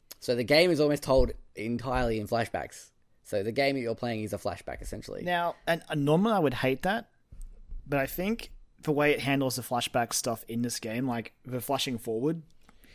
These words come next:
Speaker 1: Yeah.
Speaker 2: is okay with me. I don't mind it.
Speaker 1: I quite like it. It's, um, it's cool 'cause, like, you'll, you'll finish with, like,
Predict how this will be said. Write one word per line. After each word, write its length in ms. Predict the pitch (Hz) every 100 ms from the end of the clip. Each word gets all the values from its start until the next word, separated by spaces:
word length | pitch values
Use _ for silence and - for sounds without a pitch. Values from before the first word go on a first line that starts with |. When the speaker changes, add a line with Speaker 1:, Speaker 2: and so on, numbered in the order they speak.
| - -
Speaker 1:
Yeah. 220 | 165 151
Speaker 2:
is 240 | 139 147 -
okay 460 | 135 135 - 123 113
with 200 | 110 -
me. 280 | 101 85 82
I 140 | 92 104
don't 160 | 104
mind 240 | 95 95 92
it. 100 | 90 _ - - _ -
Speaker 1:
I 100 | 151
quite 220 | 180 139
like 220 | 135 139
it. 120 | 110 -
It's, 220 | 117 -
um, 300 | 117 120 110 -
it's 180 | 139
cool 140 | - 170
'cause, 120 | 151
like, 120 | 151
you'll, 140 | 160 151
you'll 180 | 147 147
finish 320 | - 151 147
with, 240 | 143 127 127
like, 200 | 123